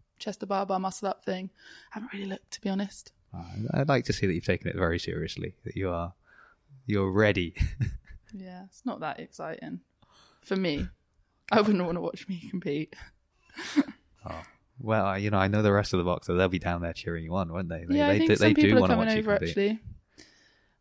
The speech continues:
Speaker 1: Um,
Speaker 2: I do follow them on Instagram, to be honest. I should, um,
Speaker 1: Civitas.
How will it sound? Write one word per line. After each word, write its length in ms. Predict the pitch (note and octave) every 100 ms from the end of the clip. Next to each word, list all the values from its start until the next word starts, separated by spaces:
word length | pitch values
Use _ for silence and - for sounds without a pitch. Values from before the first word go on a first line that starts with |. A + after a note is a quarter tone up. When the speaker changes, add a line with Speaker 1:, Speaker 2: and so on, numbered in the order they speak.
| _ _ A#3
Speaker 1:
Um, 600 | A3 A3 A3 A3 A#3 A3 - - - - _ _ _ -
Speaker 2:
I 120 | A#2
do 140 | D3+
follow 280 | F3+ C3 E3
them 120 | F#2 F2
on 80 |
Instagram, 500 | F2+ - - - - -
to 60 |
be 80 | -
honest. 280 | E2 D#2 -
I 60 |
should, 220 | G2 - F#2+
um, 40 |
Speaker 1:
Civitas. 600 | - A3 G#3 G3+ G#3